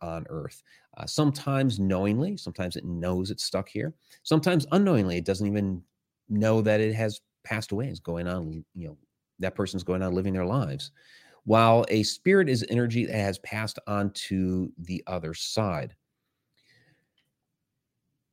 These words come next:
So a-, again, that's, that's how some people portray it as. Um,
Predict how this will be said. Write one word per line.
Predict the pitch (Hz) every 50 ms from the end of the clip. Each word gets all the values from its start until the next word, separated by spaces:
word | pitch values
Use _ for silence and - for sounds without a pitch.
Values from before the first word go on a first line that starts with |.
| _ _ _ _
So | - - - 185 170 175 175 165 -
a-, | 180 160 -
again, | 175 170 160 170 180 185 170 160
that's, | 160 156 139 - - - - - - - - - - - - - - -
that's | 160 165 160 160
how | - - 151 143
some | 139 - 151 139 139
people | 139 139 127 120 120 120 117 113
portray | - - 120 113 - - - 120 120 120
it | 120
as. | 120 120 123 127 123 120 - - - _ _ _
Um, | - - 107 104 101 101 101 101 95 95 98 95 92 90